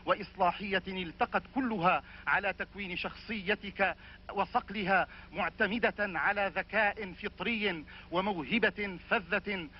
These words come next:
وهمة لا تعرف الضعف والكلل،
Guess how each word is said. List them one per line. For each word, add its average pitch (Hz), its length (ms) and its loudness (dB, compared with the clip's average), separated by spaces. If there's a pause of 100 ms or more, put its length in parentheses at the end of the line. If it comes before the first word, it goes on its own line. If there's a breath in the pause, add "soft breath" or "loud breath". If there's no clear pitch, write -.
(180 loud breath)
وهمة 202 580 0
لا 202 280 2
تعرف 196 420 -2
الضعف 190 440 -2
والكلل، 196 680 -2